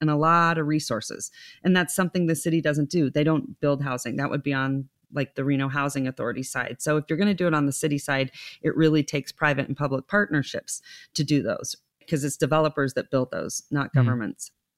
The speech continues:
Speaker 1: The other thing that I keep trying to tell people is that Economics one oh one tells us we need housing of all types. If we truly, truly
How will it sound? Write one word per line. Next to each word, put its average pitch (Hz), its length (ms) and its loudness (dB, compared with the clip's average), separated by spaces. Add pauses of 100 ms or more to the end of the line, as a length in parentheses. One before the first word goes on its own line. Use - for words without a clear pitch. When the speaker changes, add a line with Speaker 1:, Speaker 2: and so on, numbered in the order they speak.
(260)
Speaker 1:
The 190 100 8
other 208 180 6
thing 196 200 2
that 165 80 4
I 160 80 4
keep 165 260 -2
trying 151 220 2
to 151 60 -2
tell 226 240 2
people 147 480 0
is 156 220 0
that 147 200 0
Economics 160 640 0
one 151 140 2
oh 143 60 2
one 151 420 4
tells 143 340 -2
us 139 260 0
we 185 140 4
need 208 180 2
housing 170 400 2
of 147 160 0
all 143 200 0
types. - 380 -2
If 131 140 -6
we 160 100 2
truly, 165 1000 2
truly 147 600 0